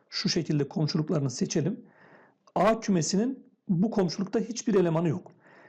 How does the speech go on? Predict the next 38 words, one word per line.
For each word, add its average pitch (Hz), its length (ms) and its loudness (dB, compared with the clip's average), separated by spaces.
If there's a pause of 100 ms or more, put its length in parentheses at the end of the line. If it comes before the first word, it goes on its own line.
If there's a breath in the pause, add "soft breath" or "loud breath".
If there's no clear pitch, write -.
(120 soft breath)
Yani 170 200 0
eksi 175 320 0
üçün 208 220 0
komşuluğu 208 580 0
eğer 196 340 2
B 202 200 4
kümesi 208 380 0
ise 151 360 0
B 165 60 2
ile 196 300 4
A'nın 185 440 2
ara 190 240 2
kesiti 190 340 -2
ne 214 40 4
oluyor? 202 260 2 (580 soft breath)
Boş 190 220 0
küme 151 180 0
oluyor. 131 180 -2
Oysa 175 280 0
biz 196 120 0
ne 214 120 2
dedik? 233 280 0 (420 soft breath)
En 220 120 4
az 220 260 4
bir 214 100 4
eleman 190 320 4
içerecekti. 131 540 -2
Yani 151 280 0
o 175 80 2
kümenin 190 560 0 (380 loud breath)
komşuluklar, 175 520 0
tabii 165 280 0
delinmiş 180 400 4
komşulukları, 180 720 -2
yani 165 140 0
eksi - 400 -4
üçün 185 260 0
dışındaki, 156 640 0